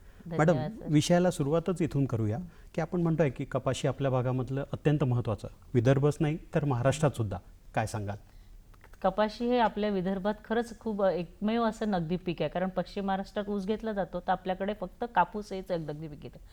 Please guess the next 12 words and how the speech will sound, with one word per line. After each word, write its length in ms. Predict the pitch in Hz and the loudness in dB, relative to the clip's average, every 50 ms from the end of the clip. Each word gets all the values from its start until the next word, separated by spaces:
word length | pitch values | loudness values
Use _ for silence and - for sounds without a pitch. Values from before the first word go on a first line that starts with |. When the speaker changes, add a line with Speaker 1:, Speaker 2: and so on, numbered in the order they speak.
| - - - - - - | -20 -20 -20 -20 -4 0
Speaker 1:
पण 320 | 240 240 247 180 151 180 | 0 2 2 0 -2 -2
जर 160 | 175 196 208 | 0 0 2
आपण 240 | 208 190 190 - 214 | 2 2 2 0 -2
भा-, 180 | 208 185 175 160 | 0 0 -2 -2
भारताच्या 480 | 147 165 160 160 - - 196 - 220 | -2 -2 -4 -2 0 0 0 0 0
तुलनेत 360 | 208 214 214 196 185 202 208 196 | -2 -2 -2 -2 0 0 0 -2
तो 380 | 196 220 214 208 202 196 190 180 - - - - - - - | -2 -4 -4 -2 -2 -2 -4 -4 -6 -10 -16 -20 -20 -8 -4
उत्पादनाची 600 | 180 185 - - 220 214 220 220 226 226 226 233 | -4 -4 2 4 4 6 6 6 4 2 2 0
तुलनात्मकता 460 | 233 226 208 190 214 208 - - 226 | 0 0 0 0 -2 -2 -2 0 0
जर 120 | 226 226 233 226 | 2 0 0 2
बघितली, 500 | 208 208 202 240 254 240 247 226 190 196 - - - - - - - | 2 2 2 2 2 2 2 0 0 0 -2 -8 -16 -20 -20 -8 -6
तर 60 | - | -4